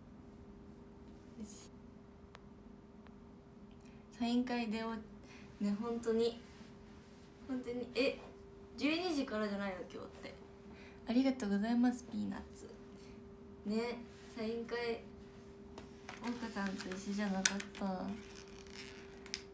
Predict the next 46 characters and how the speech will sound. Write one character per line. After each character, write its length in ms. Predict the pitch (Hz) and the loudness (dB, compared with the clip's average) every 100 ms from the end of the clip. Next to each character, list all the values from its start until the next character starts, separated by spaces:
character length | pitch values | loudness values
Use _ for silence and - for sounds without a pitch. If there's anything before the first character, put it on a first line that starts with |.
| - | -4
朝 140 | - | 4
ご 100 | 277 | 8
は 140 | 285 226 | 10 10
ん 40 | |
食 120 | 233 | 10
べ 60 | 214 | 6
て 100 | 202 | 4
な 100 | 196 | 4
い 80 | 185 | 4
で 140 | - | 0
す。 280 | 202 - - - - - - - - - | -4 -4 -8 -10 -12 -12 -12 -12 -12 -4
ボ 60 | 233 | -2
ン 100 | 214 | 0
ジ 120 | 220 | 0
ュ 80 | 196 | 0
ー 60 | |
ル、 60 | - - | -2 -2
こ 100 | 220 | 0
ん 220 | 226 226 | 2 2
に 100 | 226 | 0
ち 180 | 214 226 | -2 2
は。 260 | 208 208 - - - - | 6 6 4 -6 -8 0
こ 80 | |
ん 120 | 214 220 | 4 4
に 120 | 214 | 2
ち 160 | - | 0
は。 200 | 220 233 262 - - - - - - - - - - - - - - - - - - - - - - - - | 2 2 -2 -6 -10 -10 -8 -8 -10 -10 -10 -10 -12 -12 -12 -12 -12 -12 -12 -12 -12 -12 -12 -12 -14 -8 -4
え、 60 | - | -2
九 140 | - 233 | 8 10
時 140 | 339 | 10
半、 180 | 466 - | 6 10
あ 60 | |
れ？ 100 | 247 605 659 640 - - 247 - - | 12 12 12 12 2 2 2 -4 -4
そ 100 | - | -2
っ 40 | 254 | -2
か。 180 | - - - - - - - - - - | -4 -10 -12 -12 -12 -14 -12 -12 -10 -6
十、 320 | - 269 277 - - - - - | 4 6 4 0 -10 -14 -14 -6
あ、 40 | 202 | -2
そ 160 | - | -2
っ 20 | 254 | -2
か。 140 | - - - - - - - - - - - - - - - - - - - - - - - - | -6 -8 -8 -12 -14 -12 -12 -12 -12 -12 -12 -14 -2 -2 -2 -8 -8 -12 -12 -10 -10 -10 -8 -4
あ 120 | 220 202 | 4 6
の、 280 | 196 196 196 | 6 6 2
手 140 | 208 | 4
形 180 | 202 | 4
書 60 | 202 | 2